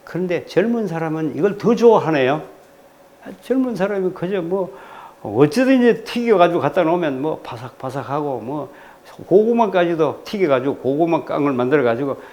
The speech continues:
바삭바삭 깨물어 먹는 거 좋아해요.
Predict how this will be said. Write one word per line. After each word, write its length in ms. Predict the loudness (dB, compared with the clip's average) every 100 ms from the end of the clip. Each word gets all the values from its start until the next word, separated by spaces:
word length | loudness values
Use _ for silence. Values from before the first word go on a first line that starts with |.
| -20 -14
바삭바삭 1000 | -8 -4 -4 -6 -8 -4 -2 -4 -6 -4
깨물어 320 | 0 2 2
먹는 220 | 0 0
거 140 | -2 -4
좋아해요. 420 | -4 -4 -6